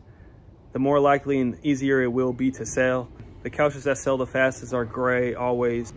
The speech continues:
Just try to stay away from funky patterns and whatnot, but those are more details that are not as important as your mind shift. Also, let me add something. With those deals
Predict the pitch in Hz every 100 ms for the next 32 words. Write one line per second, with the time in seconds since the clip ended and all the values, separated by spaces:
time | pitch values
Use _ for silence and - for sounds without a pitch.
0 | - - - - 175 - 175 151 151 147
1 | 131 - 147 139 135 131 131 127 123 123
2 | 120 120 123 107 123 123 117 - - -
3 | - 190 190 165 160 120 151 147 143 139
4 | 135 - 139 127 117 117 135 143 139 123
5 | 131 113 147 135 127 117 113 - - 120
6 | 113 107 - - - - - 127 120 127
7 | 135 131 127 110 - - - 165 175 170
8 | 170 160 147 139 139 120 113 - - -
9 | - - - 170 170 - 165 127 120 143
10 | 160 160 160 -